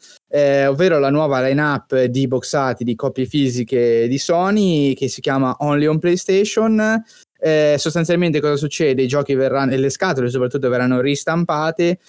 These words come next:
e verranno riproposte con delle nuove inedite copertine, tutte con lo stesso, allo, con lo stesso tema, e ovviamente, eh, variegato per ogni, per ogni gioco. Eh, devo dire che le copertine sono molto belle, sono molto carine, e, e soprattutto il prezzo del gioco,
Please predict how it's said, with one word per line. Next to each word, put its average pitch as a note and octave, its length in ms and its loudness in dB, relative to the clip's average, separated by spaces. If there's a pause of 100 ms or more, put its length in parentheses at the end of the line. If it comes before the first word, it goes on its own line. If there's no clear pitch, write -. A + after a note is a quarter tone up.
(120)
e C#3+ 100 0
verranno D3 240 2
riproposte D3 600 -2
con C3+ 180 0
delle C3+ 160 2
nuove C#3 360 2
inedite C3 480 0
copertine, D#3 680 0
tutte C3+ 240 -4
con B2+ 160 0
lo C3 80 2
stesso, B2+ 640 -2
allo, C3+ 160 2 (120)
con C#3 140 -2
lo C3+ 60 0
stesso D3 340 -4
tema, D#3 500 0 (280)
e C3 100 -6
ovviamente, C3 540 0 (500)
eh, A#2 60 0
variegato B2 600 -2
per A#2 180 -2
ogni, A2+ 520 0
per B2+ 140 -2
ogni C#3 180 0
gioco. F#3 560 0 (300)
Eh, C3+ 320 0
devo D#3+ 140 2
dire G3 180 2
che D3 100 0
le D3 80 2
copertine D#3+ 680 -2
sono C3 260 -2
molto F#3+ 320 0
belle, B2+ 380 0
sono B2+ 180 -4
molto D3+ 320 -2
carine, E3+ 560 0 (320)
e, D3 480 4
e D3+ 80 2
soprattutto G3+ 680 2
il C#3+ 120 2
prezzo D3+ 340 -2
del C#3 180 0
gioco, B2 600 0